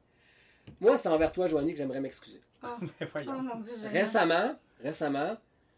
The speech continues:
Speaker 1: t'as, t'as décrit une partie du corps comme étant, euh, le sphincter. Euh, puis, euh,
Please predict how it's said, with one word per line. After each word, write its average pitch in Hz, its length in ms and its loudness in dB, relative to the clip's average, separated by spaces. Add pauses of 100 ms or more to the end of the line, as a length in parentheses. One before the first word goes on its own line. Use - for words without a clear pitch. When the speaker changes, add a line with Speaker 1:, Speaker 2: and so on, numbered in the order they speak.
(200)
Speaker 1:
t'as, 151 580 6 (260)
t'as 165 120 0
décrit 202 400 -2
une 160 140 2
partie 160 260 -6
du 151 100 -8
corps 190 420 0
comme 147 160 -2
étant, 147 200 -4
euh, 170 500 -4
le 127 60 -2
sphincter. 131 640 -6 (880)
Euh, 120 280 -2
puis, 131 240 -4
euh, 127 340 0